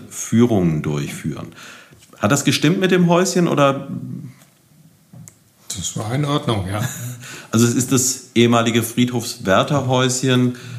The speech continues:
Speaker 1: äh, aber einen Wärter gibt es hier heute nicht mehr. Heute gibt's euch beide. Das sehe ich richtig, oder?
Speaker 2: <laughs>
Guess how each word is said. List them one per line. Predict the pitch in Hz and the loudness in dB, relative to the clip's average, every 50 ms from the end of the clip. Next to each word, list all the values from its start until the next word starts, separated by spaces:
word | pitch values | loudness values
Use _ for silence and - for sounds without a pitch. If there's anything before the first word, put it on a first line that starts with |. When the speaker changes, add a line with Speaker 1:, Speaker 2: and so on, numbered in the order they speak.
| - - | -10 -6
Speaker 1:
äh, | - | -4
aber | 110 110 110 110 107 104 104 - - - 101 101 104 101 101 95 92 92 - - - | -2 0 0 0 0 -2 -4 -4 -2 -2 0 0 0 0 0 -2 -4 -6 -12 -8 -4
einen | 101 104 98 98 85 | -2 0 0 0 2
Wärter | 95 92 95 117 123 123 143 127 120 | 2 4 4 4 2 2 2 0 2
gibt | 113 117 117 - 113 | 0 -2 -4 -4 -8
es | 107 | -6
hier | - - 113 104 104 107 | -4 -4 -4 -2 -2 -2
heute | 107 101 101 95 107 95 | -2 -2 0 0 -2 -2
nicht | 92 95 107 117 - - | 0 0 -2 -2 -2 -2
mehr. | 139 127 117 113 107 | -2 0 0 2 2
Heute | 107 104 107 113 110 | 2 0 0 0 0
gibt's | 107 110 107 - - - - - - - - - - - - - - _ - | -2 -2 -4 -6 -8 -10 -10 -12 -16 -20 -20 -20 -20 -20 -20 -20 -14 _ 0
euch | 113 110 113 110 110 | 4 4 4 4 2
beide. | - 107 98 90 87 80 71 65 64 62 - - | 2 2 2 2 2 0 -2 -4 -8 -10 -12 -10
Das | - 87 - - | -8 -8 -4 -2
sehe | 101 92 95 | -2 0 0
ich | 92 92 | -2 -2
richtig, | 90 80 - - - 62 - - - | -4 -6 -6 -8 -10 -10 -8 -8 -6
oder? | - 95 110 123 123 - - - | -4 -2 0 0 -2 -4 -6 -2
Speaker 2:
<laughs> | - 185 175 - - | -2 -2 -2 -2 -6